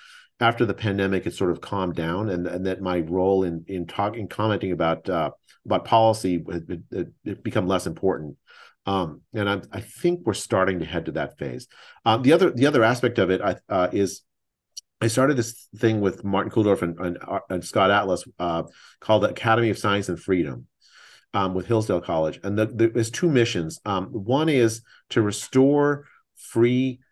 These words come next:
discussion, free, free and open discussion within science. We saw during the pandemic was a suppression of the ability to have open scientific discussion on covid policy. That is a,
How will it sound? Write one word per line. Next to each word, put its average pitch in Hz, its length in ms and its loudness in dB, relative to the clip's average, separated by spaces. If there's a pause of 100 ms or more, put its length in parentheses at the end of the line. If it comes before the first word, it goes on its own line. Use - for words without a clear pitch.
(140)
discussion, 95 760 -2
free, 110 460 -6
free 123 240 -2
and 113 100 2
open 107 180 0
discussion 92 380 -4
within 90 220 -2
science. 73 540 -8 (120)
We 101 100 -6
saw 131 220 4
during 113 160 2
the 92 60 -8
pandemic 104 420 -2
was 82 360 -2 (440)
a 95 80 0
suppression 123 800 -2
of 90 260 0
the 90 80 -2
ability 95 380 2
to 87 80 -6
have 92 180 -2
open 87 240 -4
scientific 82 440 -6
discussion 87 420 -6
on 73 100 -10
covid 82 280 -6
policy. 78 300 -6
That 110 180 2
is 87 120 0
a, 85 120 -4